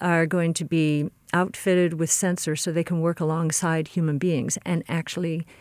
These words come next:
increase the labor productivity of, uh, individuals as they start to oversee these cobots who are going to help them become more,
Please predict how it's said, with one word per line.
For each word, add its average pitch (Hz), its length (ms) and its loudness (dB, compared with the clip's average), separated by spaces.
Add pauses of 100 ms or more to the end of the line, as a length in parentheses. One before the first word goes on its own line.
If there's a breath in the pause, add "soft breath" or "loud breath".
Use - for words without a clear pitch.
(160 loud breath)
increase 208 800 4 (120)
the 175 100 6
labor 170 520 8
productivity 147 920 -2
of, 156 520 -4
uh, 165 280 -4
individuals 151 680 0
as 151 200 0
they 160 260 2
start 156 380 0
to 160 140 -2
oversee 156 600 2
these 143 400 0
cobots - 580 -2
who 160 80 -2
are 151 80 0
going 143 220 -4
to 165 80 -6
help 151 280 -6
them 147 180 -4
become 147 400 -4 (480 loud breath)
more, 160 420 4